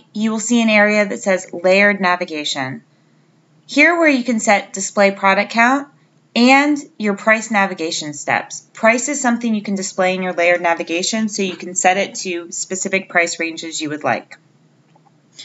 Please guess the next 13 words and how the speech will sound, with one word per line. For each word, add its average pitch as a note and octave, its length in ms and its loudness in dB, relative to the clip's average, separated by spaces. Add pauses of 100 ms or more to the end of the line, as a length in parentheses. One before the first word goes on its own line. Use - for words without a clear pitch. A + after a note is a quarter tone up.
(220)
We're A3 140 4
gonna A#3+ 220 4
leave A#3+ 160 2
it A3+ 80 0
automatic, G3+ 720 2 (400)
but C4+ 140 6
we C#4 140 0
are C#4 180 4
gonna D#4 180 0
display B3+ 320 0
pro-, A#3 220 -2 (180)
product G3+ 320 0
count. D3 300 -4